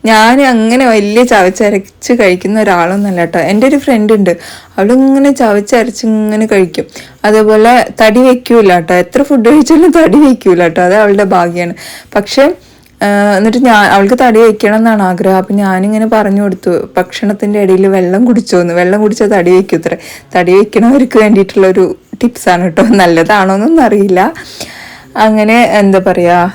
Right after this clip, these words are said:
നമ്മൾ ചവച്ചരച്ച് കഴിക്കുക കേട്ടോ മെയിനായിട്ട്. അതേപോലെ ആഹാരത്തിൽ ശ്രദ്ധിച്ച് കഴിക്കുക. ടി വി കാണുന്നതിനിടയിലോ വായിക്ക്, വായനയ്ക്കിടയിലോ കഴിക്കുന്നത്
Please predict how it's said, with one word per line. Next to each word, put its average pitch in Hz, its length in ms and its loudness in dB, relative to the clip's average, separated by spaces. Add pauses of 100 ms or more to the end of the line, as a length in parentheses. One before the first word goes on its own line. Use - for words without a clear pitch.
നമ്മൾ 190 280 -2
ചവച്ചരച്ച് 202 720 -2
കഴിക്കുക 175 440 -2
കേട്ടോ 175 320 -4 (100)
മെയിനായിട്ട്. 190 560 0
അതേപോലെ 185 640 0 (380)
ആഹാരത്തിൽ 202 640 0
ശ്രദ്ധിച്ച് 190 580 -4
കഴിക്കുക. 180 580 2
ടി 196 340 0
വി 208 200 -2
കാണുന്നതിനിടയിലോ 185 1120 0
വായിക്ക്, 175 540 -2
വായനയ്ക്കിടയിലോ 190 1000 0
കഴിക്കുന്നത് 175 600 -4